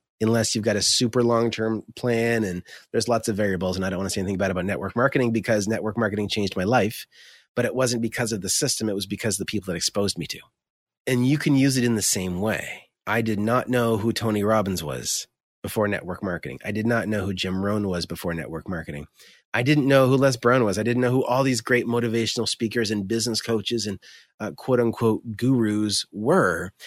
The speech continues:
And now these people inspire me every day. And if I hadn't have been exposed to network marketing, I'd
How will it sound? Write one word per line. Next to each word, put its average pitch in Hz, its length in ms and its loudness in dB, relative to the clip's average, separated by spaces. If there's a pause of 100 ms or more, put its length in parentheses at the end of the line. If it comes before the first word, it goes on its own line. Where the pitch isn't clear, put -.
(140)
And 135 140 0
now 180 200 6
these 131 220 2
people 120 300 -2
inspire 117 560 2
me 104 180 0
every 78 220 -6
day. - 380 -6 (680)
And 117 100 0
if 110 80 0
I 113 120 4
hadn't 131 340 2
have 139 80 2
been 127 140 4
exposed 120 380 2
to 117 60 -2
network 95 300 -2
marketing, 95 540 -4 (580)
I'd 107 220 -2